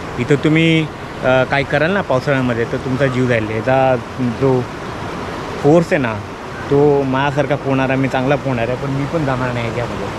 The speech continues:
कारण की इथं कपारी वगैरे, दगड वगैरे भरपूर आहे. अशा ठिकाणी कधीच जायचं नाही, खूप चुकीचं आहे. त्यामुळे इकडं आला, बघा, निसर्गाचा आनंद घ्या, पण पाण्यामध्ये उतरू नका, प्लीज उतरू नका. नाहीतर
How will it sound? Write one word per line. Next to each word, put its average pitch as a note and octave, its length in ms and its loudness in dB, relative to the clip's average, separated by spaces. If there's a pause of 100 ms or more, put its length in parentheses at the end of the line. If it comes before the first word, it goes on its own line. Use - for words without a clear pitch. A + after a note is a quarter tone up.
(400)
कारण C3+ 240 -2
की C#3 60 -4
इथं C#3 140 -4
कपारी C3+ 440 -2
वगैरे, C3 480 -2 (140)
दगड C3 220 0
वगैरे B2+ 400 2 (540)
भरपूर B2+ 280 0
आहे. B2 80 4
अशा A#2 240 2
ठिकाणी C3+ 280 0
कधीच C#3 280 2
जायचं A#2 340 0
नाही, G#2 100 -6 (1200)
खूप D3 180 0
चुकीचं A#2+ 300 0
आहे. G#2+ 280 -4
त्यामुळे C3+ 320 2
इकडं C#3 200 2
आला, C#3+ 240 2 (580)
बघा, D3 440 4
निसर्गाचा C#3+ 520 0
आनंद C#3 280 2
घ्या, C3 200 2 (140)
पण C#3+ 180 2 (260)
पाण्यामध्ये C#3+ 420 4
उतरू C3 220 -2
नका, A2 220 -2 (320)
प्लीज C#3+ 220 2
उतरू A#2+ 240 -2
नका. G#2+ 200 -2 (920)
नाहीतर C3+ 520 2